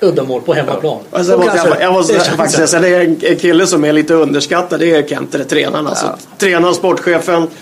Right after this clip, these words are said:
Speaker 3: Bingolottoförsäljaren.
Speaker 2: Bingolottoförsäljaren, allt möjligt. Ja, det,
Speaker 1: Förstår
Speaker 2: det
Speaker 1: du vilken kraft
Speaker 2: Ja,
Speaker 1: han har? Så att
Speaker 2: vilken,
Speaker 1: verkligen
Speaker 2: vilken,
Speaker 1: hålla i det och
Speaker 2: ja.
Speaker 1: klara första året.
Speaker 2: Ja, jag, jag gillar honom, jag måste säga
Speaker 1: Ja,
Speaker 2: det. Alltså,
Speaker 1: det
Speaker 2: för hans skull hoppas jag att det, att det,
Speaker 1: Ja.
Speaker 2: de får
Speaker 3: Det är nog
Speaker 2: lite
Speaker 3: seriens
Speaker 2: tryck.
Speaker 3: största profil.
Speaker 2: Ja, definitivt.
Speaker 3: Kent.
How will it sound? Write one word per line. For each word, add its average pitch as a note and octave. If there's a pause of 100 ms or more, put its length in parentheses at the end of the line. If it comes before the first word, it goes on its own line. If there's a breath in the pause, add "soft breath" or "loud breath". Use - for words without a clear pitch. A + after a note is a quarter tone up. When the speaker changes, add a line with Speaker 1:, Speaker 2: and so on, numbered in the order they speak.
Speaker 3:
Bingolottoförsäljaren. B2
Speaker 2:
Bingolottoförsäljaren, F3+
allt E3+
möjligt. E3+
Ja, B2+
det, C3
Speaker 1:
Förstår C#3
Speaker 2:
det -
Speaker 1:
du D#3+
vilken F3+
kraft A#3
Speaker 2:
Ja, D#3+
Speaker 1:
han C#3+
har? D#3
Så E3+
att F3
Speaker 2:
vilken, E3
Speaker 1:
verkligen F#3
Speaker 2:
vilken, E3+
Speaker 1:
hålla F3+
i A3+
det G#3+
och D3
Speaker 2:
ja. D3+
Speaker 1:
klara F3+
första A3
året. D3
Speaker 2:
Ja, D3+
jag, E3+
jag E3+
gillar D#3+
honom, D3+
jag D#3+
måste D3+
säga D3+
Speaker 1:
Ja, C#3+
Speaker 2:
det. C#3+
Alltså, F3
Speaker 1:
det D#3+
Speaker 2:
för F3+
hans F#3+
skull G3
hoppas D3+
jag C3+
att C3+
det, C#3
att B2+
det, C3
Speaker 1:
Ja. C3
Speaker 2:
de C3
får C#3
Speaker 3:
Det D3
är G3
nog G#3+
Speaker 2:
lite -
Speaker 3:
seriens E3
Speaker 2:
tryck. C3+
Speaker 3:
största E3
profil. B2+
Speaker 2:
Ja, C3
definitivt. B2
Speaker 3:
Kent. A#2